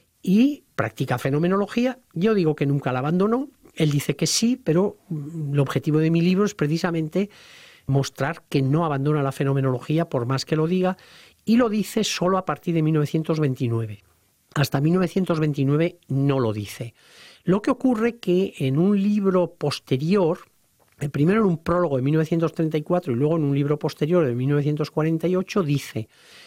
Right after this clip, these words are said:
"Yo abandoné la fenomenología tan pronto como la conocí". Claro, la conoció en mil novecientos once y la estudió en serio, como él mismo dice, en mil novecientos doce. Entonces, si en mil novecientos cuarenta y ocho dice que la abandonó tan pronto como la conoció,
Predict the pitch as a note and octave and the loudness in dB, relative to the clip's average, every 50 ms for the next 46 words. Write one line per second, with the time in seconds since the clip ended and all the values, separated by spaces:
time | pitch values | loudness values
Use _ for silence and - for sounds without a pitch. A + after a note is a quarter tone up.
0 | - _ - D3+ B2+ C3+ F3+ A3 A#3 A3+ G#3+ G#3+ G#3+ G#3+ G#3 G3+ G3 G3+ G3 G3 | -20 _ -6 -2 0 2 2 2 2 2 0 0 0 2 2 2 2 2 2 2
1 | F#3+ F#3 F3 - - F3+ F3+ F3 F3 E3+ E3+ E3 E3 D#3+ - - A#3+ B3 C4 C4 | 2 2 0 0 0 0 2 2 2 2 2 2 0 -2 -2 -2 0 2 2 0
2 | C4 C4 - D3+ D3+ C#3+ - - F3+ G3+ G#3+ G3 F#3+ F#3 G3 F3+ E3+ D#3+ D#3 - | 0 -2 -2 -2 -2 -2 -2 -2 -2 0 0 -2 -2 0 0 0 0 0 0 0
3 | - C#3+ C3 B2+ - - - G2+ - - - - _ _ _ _ _ _ _ _ | -2 -2 -2 -2 -4 -6 -10 -12 -12 -16 -20 -20 _ _ _ _ _ _ _ _
4 | - C#3+ D#3+ E3 D3 B2 - - B2+ A#2+ A#2 - - D3 D3 D#3+ E3 D#3+ D#3+ D#3+ | -2 0 0 2 0 0 0 -2 -2 -2 -2 -2 -2 0 0 2 2 2 2 0
5 | D#3 - E3 D#3+ D#3 - D#3 - - G3 G3+ G3+ - - - G#3 A3 B3 A#3+ - | 0 0 -4 -2 -2 -2 -4 -2 0 0 0 0 -2 -2 -2 -2 -2 -2 -6 -12
6 | - - - - - _ _ _ _ _ C#3+ C3 B2+ - - - C3+ C3+ C#3+ D3+ | -20 -20 -20 -20 -20 _ _ _ _ _ -2 -2 0 -2 -2 -2 0 2 2 2
7 | D3+ - - F#3+ G3 D#3+ A#2 - - - - G#2+ G#2+ A2+ G#2+ A#2 B2 B2 B2+ C3+ | 0 0 -2 0 0 0 -2 -4 -8 -10 -8 -8 -6 -6 -6 -6 -4 -4 -2 -2
8 | C#3+ D3 D3 D#3+ G3+ G3 - - - G#2 - _ - - A2+ A2 A#2+ B2+ C3+ D3 | 0 0 0 0 0 -2 -2 -4 -6 -8 -8 _ -12 -10 -8 -6 -4 -2 0 2
9 | D3+ D3+ D#3 D3+ - F3 E3+ E3 - F3+ E3 - - E3+ E3+ F#3 G3 G3 - - | 2 0 0 0 -2 -2 -2 -2 -2 -4 -4 -2 -2 -2 0 0 0 -2 -4 -8
10 | - - F3 F#3+ A#3+ B3+ - _ _ _ _ _ - C3 D3 D3+ - - C#3 B2+ | -6 -2 -2 -2 -2 -4 -8 _ _ _ _ _ -2 0 0 0 0 0 0 0
11 | A2+ A#2+ B2+ C#3 C#3+ C#3 - D3 C3+ D#3 C#3+ - - C#3 C#3+ C#3+ C#3 C#3 C#3 D#3 | 0 2 2 0 0 0 -2 -2 -2 -2 -2 -2 -2 -2 -2 -2 -2 0 0 -2
12 | D#3 - C3 B2 D3+ C#3+ E3+ - - C3 A#2+ A#2 A#2 A#2 A2 A2 A#2 A#2 C3+ D#3+ | -2 0 0 0 0 0 -2 -4 -2 -2 -2 -2 -2 -4 -4 -4 -4 -2 -2 -2
13 | E3+ - G#2+ A2 A2 B2 B2 - C3 - C3+ C3+ C3+ C3+ C3+ D#3 D3 D3+ D3 - | -2 -2 -6 -6 -6 -6 -6 -6 -4 -2 -2 0 0 0 -2 -2 -2 -2 0 0
14 | F#3+ G3 G3 | 0 -2 -2